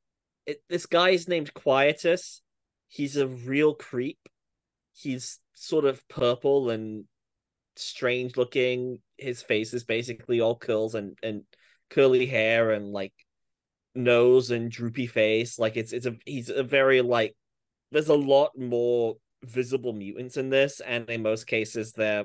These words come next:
like, working with Apocalypse, which is maybe a slight problem with A O A, but we'll just not <laughs> talk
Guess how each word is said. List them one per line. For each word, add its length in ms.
like, 320
working 500
with 140
Apocalypse, 800
which 200
is 120
maybe 320
a 60
slight 300
problem 240
with 160
A 160
O 120
A, 180
but 320
we'll 120
just 220
not 160
<laughs> 20
talk 240